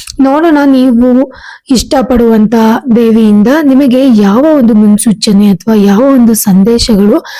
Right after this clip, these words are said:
ಬರ್ತಾ ಇದೆ ಅಂತ ಹೇಳಿ. And ಯಾರೆಲ್ಲ ಇನ್ನೂ ಸಬ್ಸ್ಕ್ರೈಬ್ ಮಾಡದೆ ಚಾನೆಲ್ ನೋಡ್ತಿದ್ದೀರಾ, ದಯವಿಟ್ಟು ಚಾನೆಲ್ ನ ಸಬ್ಸ್ಕ್ರಿಪ್ಷನ್ ಮಾಡ್ಕೊಳ್ಳಿ. ಪಕ್ಕದಲ್ಲಿರುವಂತ ಬೆಲ್ ಐಕಾನ್ ಕೂಡ ಆನ್ ಮಾಡ್ಕೊಳ್ಳಿ, so that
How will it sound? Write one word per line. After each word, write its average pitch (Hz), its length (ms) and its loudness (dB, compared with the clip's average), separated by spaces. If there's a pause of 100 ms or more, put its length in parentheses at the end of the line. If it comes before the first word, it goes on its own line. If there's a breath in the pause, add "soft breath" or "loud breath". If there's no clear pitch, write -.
(280 loud breath)
ಬರ್ತಾ 202 440 -4
ಇದೆ 214 280 0
ಅಂತ 202 280 0
ಹೇಳಿ. 196 540 0 (1300 loud breath)
And 254 120 2
ಯಾರೆಲ್ಲ 262 400 0
ಇನ್ನೂ 285 280 2
ಸಬ್ಸ್ಕ್ರೈಬ್ 269 520 -2
ಮಾಡದೆ 240 340 2
ಚಾನೆಲ್ 233 440 0
ನೋಡ್ತಿದ್ದೀರಾ, 247 580 0
ದಯವಿಟ್ಟು 262 500 0
ಚಾನೆಲ್ 277 360 0
ನ 269 140 0
ಸಬ್ಸ್ಕ್ರಿಪ್ಷನ್ 240 800 -2
ಮಾಡ್ಕೊಳ್ಳಿ. 254 580 -2 (400 loud breath)
ಪಕ್ಕದಲ್ಲಿರುವಂತ 254 920 0
ಬೆಲ್ 196 360 0
ಐಕಾನ್ 277 360 0
ಕೂಡ 254 280 -2
ಆನ್ 247 260 2
ಮಾಡ್ಕೊಳ್ಳಿ, 240 720 -2 (100)
so 277 120 -2
that 277 180 -2